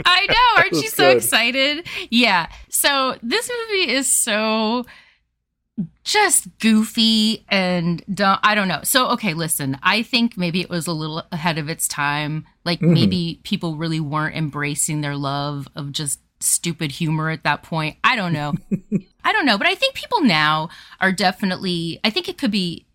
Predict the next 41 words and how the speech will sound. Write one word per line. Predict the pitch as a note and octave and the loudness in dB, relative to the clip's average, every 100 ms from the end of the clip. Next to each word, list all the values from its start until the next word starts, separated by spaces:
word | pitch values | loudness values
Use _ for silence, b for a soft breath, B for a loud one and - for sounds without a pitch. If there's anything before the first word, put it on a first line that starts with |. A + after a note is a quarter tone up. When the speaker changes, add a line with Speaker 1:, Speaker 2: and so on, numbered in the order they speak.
| _ G3+ | _ -10
Speaker 1:
like, | F#3+ | -8
a | |
cult | F3+ - E3+ E3 - - - _ | -10 -6 -4 -4 -8 -18 -18 _
favorite. | - E3+ D3 C3+ | -4 -2 -2 -4
I | - | -4
think | G3+ G#3+ | -4 -6
it | - | -8
could | - | -10
kinda | E3+ C3+ | -8 -8
come | - D#3 C#3+ | -8 -6 -4
back. | C#3 C3 - - _ _ _ | -2 -4 -4 -12 _ _ _
You | A3+ | 2
know, | A3+ | 2
especially | A3 F4+ F4 C4 | 4 2 2 2
also | F#3+ G3 - E3+ | 2 2 0 0
now | D3+ | 0
that | C#3+ C#3+ | -2 -4
Chris | F3 E3+ | -4 -2
Elliott | D3 D3+ D3 D3+ | -4 -4 -6 -4
has, | D#3+ C3+ C#3 C3+ - - | -4 -2 -4 -4 -6 -6
uh, | D3+ C#3+ D3 _ | -6 -6 -8 _
done | D3 D#3+ | -4 -2
a | D3 | 0
lot | C#3 | -4
of | C#3 C3 | -6 -6
work | C#3 C3+ | -6 -6
with | C#3 C3 | -8 -8
Schitt's | - - - - | -6 -8 -6 -10
Creek | - A#3 A3 | -6 -6 -4
and | G#3+ | -6
stuff. | - G3 G3 | -4 -6 -4
So | - | -2
I | C4+ | -4
think, | C#4+ D#4+ C#4+ | -6 -8 -6
you | |
know, | E4+ D#4+ | -4 -4
Speaker 2:
Mm. | |
Speaker 1:
there's | E4 D#4+ - b b b - | -4 -8 -12 b b b -10
a | |
possible | - - F#4 F4 D4+ C4 | 0 2 2 0 -4 -4
resurgence. | B3 - - C4 A3+ B2+ - - - | -4 -2 -2 -2 -2 -6 -2 0 0